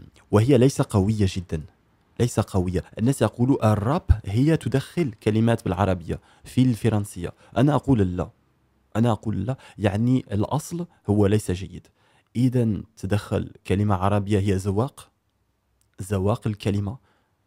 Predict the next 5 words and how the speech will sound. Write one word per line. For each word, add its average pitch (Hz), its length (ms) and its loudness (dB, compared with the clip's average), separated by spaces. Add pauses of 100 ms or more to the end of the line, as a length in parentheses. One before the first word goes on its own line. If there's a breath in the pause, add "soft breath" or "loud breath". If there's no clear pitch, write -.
(180)
والفرنسية 104 640 0
هي 117 320 0
الم-، 107 500 2
الكلمة 104 400 0
المهمة، 113 640 0